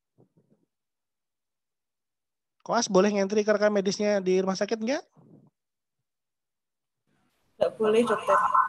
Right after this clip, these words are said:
Speaker 1: Tidak boleh. Padahal nanti kalau kerja harus ngentri. Bagaimana? Nah, berarti nanti harus ada pelatihan. Pelatihan ngentri rekam medis elektronik.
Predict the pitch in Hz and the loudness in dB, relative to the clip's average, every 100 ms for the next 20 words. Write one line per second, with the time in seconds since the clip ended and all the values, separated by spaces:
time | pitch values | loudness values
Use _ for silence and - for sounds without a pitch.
0 | - 226 208 220 196 277 311 269 220 160 | 2 2 4 4 4 2 2 0 -2 -2
1 | 143 214 180 190 226 175 147 123 170 294 | 0 0 0 0 0 0 -2 -2 0 -2
2 | - _ - 143 147 - 175 247 240 220 | -6 _ -4 -2 0 -2 -4 -4 -4 -6
3 | 180 147 185 294 349 294 - _ _ 123 | -6 -4 -2 -2 -4 -6 -8 _ _ -12
4 | 120 110 110 131 160 175 175 170 170 190 | -12 -12 -12 -10 -8 -6 -6 -2 -2 0
5 | 185 262 220 185 - - _ - 143 135 | -2 0 -2 -2 -10 -20 _ -8 -6 -6
6 | 143 147 151 156 147 139 143 170 139 139 | -6 -4 -4 -4 -6 -6 -4 -4 -4 -6
7 | 127 110 127 135 135 - 240 247 196 | -6 -8 -10 -10 -8 -6 -6 -6 -8